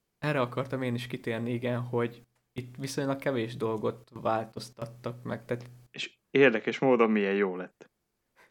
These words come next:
Speaker 1: Igen, meg Isten nyugosztalja, H. van der Pétert, ő adta a Smaugnak a magyar hangját, de Benedict Cumberbatch is, tehát teljesen jól működött az egész. Meg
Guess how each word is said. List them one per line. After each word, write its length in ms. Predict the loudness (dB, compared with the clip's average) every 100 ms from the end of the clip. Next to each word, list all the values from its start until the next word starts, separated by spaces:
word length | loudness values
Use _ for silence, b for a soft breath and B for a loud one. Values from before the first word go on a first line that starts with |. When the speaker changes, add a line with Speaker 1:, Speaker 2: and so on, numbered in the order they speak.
| _ _ _ _ _ _ _ _ _ b b b b b
Speaker 1:
Igen, 400 | -6 -2 0 -2 -4 -10 -2
meg 300 | 0 0 -4 -14 B B B B
Isten 300 | -2 2 2
nyugosztalja, 760 | 4 2 2 0 4 6 6
H. 320 | 4 0 -2
van 180 | -2 0
der 220 | 2 0
Pétert, 600 | 0 0 0 0 0 -2
ő 180 | -4 -2
adta 280 | -4 -4 -4
a 40 |
Smaugnak 480 | -2 -2 -2 -2 -4
a 40 | -4
magyar 360 | -2 0 0
hangját, 440 | 0 -2 0 -2 0
de 280 | 0 0 -2 B B
Benedict 400 | 0 0 0 -2
Cumberbatch 760 | -4 -2 -2 -2 -6 -8 -12
is, 340 | -10 -10 -14 -18 _ _ _ _ _ _
tehát 180 | -12 -4
teljesen 380 | -2 -2 -2
jól 200 | 0 -2
működött 520 | -2 -4 -2 -4 -4 -2
az 120 | 0
egész. 420 | 0 2 0 -2 B B B B
Meg 480 | -6 0 2 2